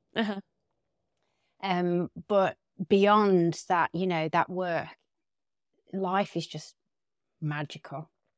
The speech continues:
Speaker 1: Absolutely. And I think that's what, that's the key message that keeps coming through. Everybody I know that's been going through this process in
Speaker 2: Mm.
Speaker 1: whatever methods they've used, whatever types of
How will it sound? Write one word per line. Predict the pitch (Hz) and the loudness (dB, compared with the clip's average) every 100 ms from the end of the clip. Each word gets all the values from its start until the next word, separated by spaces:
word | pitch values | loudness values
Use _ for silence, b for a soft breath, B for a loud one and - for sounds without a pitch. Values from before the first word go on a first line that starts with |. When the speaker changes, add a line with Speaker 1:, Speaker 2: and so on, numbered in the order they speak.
| _ _ _ - | _ _ _ -8
Speaker 1:
Absolutely. | 208 202 - 170 180 - 160 - - _ _ _ _ - | -8 -8 -10 -10 -10 -8 -10 -10 -14 _ _ _ _ -4
And | 220 | -2
I | |
think | 202 233 | -2 -2
that's | - 185 - - | -4 -8 -14 -14
what, | 180 220 - _ - | -4 -4 -4 _ -8
that's | 226 - - | -6 -4 -8
the | - | -16
key | - 226 | -6 -4
message | 180 190 175 | -4 -6 -10
that | 156 | -10
keeps | - - - | -8 -8 -10
coming | - 180 | -6 -8
through. | 170 208 175 - | -4 -4 -4 -4
Everybody | 196 208 190 185 180 | -4 -4 -6 -4 -4
I | 180 | -2
know | 190 156 156 - _ _ | -2 -2 -4 -12 _ _
that's | - - | -16 -6
been | 190 190 | -4 0
going | 196 185 180 | 0 0 -4
through | - 214 | -4 -4
this | 170 | -4
process | - 165 156 165 156 | -6 -6 -6 -10 -10
in | - 151 | -4 -2
Speaker 2:
Mm. | |
Speaker 1:
whatever | 151 151 233 233 | -2 -2 -2 0
methods | 240 220 226 196 | -2 -2 -8 -6
they've | 220 196 | -6 -4
used, | 196 190 | -2 -4
whatever | - 196 202 | -4 -6 -8
types | - 202 | -10 -12
of | - | -14